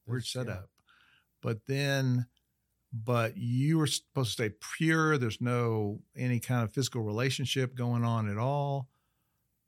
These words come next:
Speaker 1: till the year's over, and then you have the wedding.
Speaker 2: Mm-hmm.
Speaker 1: But you're, but it's more than an engagement. So it's kind of a strange situation. But then, uh, before they came together, they, he, she was found to be pregnant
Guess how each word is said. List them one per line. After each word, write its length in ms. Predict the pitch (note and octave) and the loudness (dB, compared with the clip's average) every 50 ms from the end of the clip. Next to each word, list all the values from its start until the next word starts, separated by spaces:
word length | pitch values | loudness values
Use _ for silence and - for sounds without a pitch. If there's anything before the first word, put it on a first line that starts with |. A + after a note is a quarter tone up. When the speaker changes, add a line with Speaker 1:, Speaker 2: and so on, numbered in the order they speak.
| _ - _ _ _ _ _ | _ -20 _ _ _ _ _
Speaker 1:
till 300 | - - D3 D3 C#3 C3+ | -2 0 2 2 2 2
the 120 | A2+ A2 | 0 0
year's 420 | A2 A#2 B2+ D#3 F3 F#3 F#3+ F#3 D3+ | 0 2 2 4 6 6 6 6 4
over, 480 | E3 D3+ D#3 D3+ C3+ D3 C#3+ D3 - - | 4 4 2 2 2 0 0 0 -2 -4
and 140 | - A2 A2+ | -4 -2 0
then 140 | B2 C3 C3 | 2 2 4
you 80 | B2 A#2+ | 2 2
have 80 | A2+ | 2
the 80 | G#2+ G#2 | 0 0
wedding. 380 | A2+ A#2+ A2+ - - - G#2+ G2+ _ _ _ _ - | 0 0 -2 -2 -4 -10 -14 -18 _ _ _ _ -12
Speaker 2:
Mm-hmm. 240 | G#2+ G2+ G2+ G2+ G2 F#2+ F#2 _ _ _ _ _ _ _ _ A#2 G#2+ G#2 G#2 G#2 G#2 | -10 -8 -8 -8 -10 -10 -14 _ _ _ _ _ _ _ _ -12 -12 -10 -12 -8 -4
Speaker 1:
But 200 | - A2+ A2 - | -2 -2 0 0
you're, 460 | - A#2 A#2+ A#2 A#2 A#2 A2+ - - - _ _ - | -2 -2 0 0 0 0 -2 -4 -6 -12 _ _ -6
but 160 | A2+ A#2 A2 | -4 -4 -2
it's 140 | A2 G#2 - | -2 -2 -2
more 360 | A#2 A2+ A#2 A#2+ B2+ C3 C3 | 0 0 2 2 2 2 2
than 160 | A#2+ A#2 A2+ A2 | 2 0 0 0
an 100 | G#2 G#2+ | 0 0
engagement. 560 | G#2 G#2 A#2+ A#2+ A#2 G#2+ - - - - - | 0 0 0 -2 -2 -2 -4 -10 -10 -8 -6
So 300 | - A2+ A2+ A2 A2+ A2 | -4 -2 -2 -2 -2 -2
it's 180 | A2 G2+ - - _ _ | -4 -4 -6 -10 _ _
kind 240 | - - C#3 D3+ D#3 | -8 -6 -4 -2 -2
of 60 | C3 | 0
a 60 | G2+ | 0
strange 640 | - - - - C3 B2+ B2+ B2+ B2 A#2+ A#2+ A2+ G#2 | 0 -2 0 0 0 2 2 4 4 4 2 2 0
situation. 800 | - - A#2+ A2 - - A#2 A2+ B2+ C3+ C3 - - G#2+ G2+ | -2 -4 -4 -4 -6 -6 -4 0 0 0 0 0 0 -2 -2
But 200 | G2 G#2 A#2 A2+ | -2 -2 -2 2
then, 260 | - D3+ D3 C#3 C3 - - - - - - - - - - - _ - | 4 4 6 4 4 0 -4 -12 -14 -14 -16 -16 -18 -20 -20 -18 _ 0
uh, 220 | C3+ C3 B2+ B2 | 2 4 4 4
before 300 | A#2+ A#2+ B2 - - F3+ | 4 2 2 4 4 4
they 100 | E3+ F3+ | 4 4
came 240 | E3+ - E3+ E3+ E3+ | 4 4 4 4 4
together, 540 | D#3+ D3+ C3 C3+ B2+ B2 B2 A#2+ B2+ B2+ - - - | 4 4 4 4 6 6 6 4 4 2 -2 -6 -2
they, 200 | B2+ C3 C#3 C3 | 0 2 2 2
he, 280 | - D#3 D#3 D#3 D#3 - | 4 2 2 2 0 0
she 240 | - - - F#3 | 0 2 4 4
was 140 | F#3 F#3 - | 4 4 4
found 180 | - D3+ C#3+ C3 | 2 2 2 4
to 40 | A#2+ | 2
be 80 | A2 | 2
pregnant 480 | - - - C#3+ C#3+ C3+ C3+ C3 B2 | 0 0 2 2 2 4 2 0 0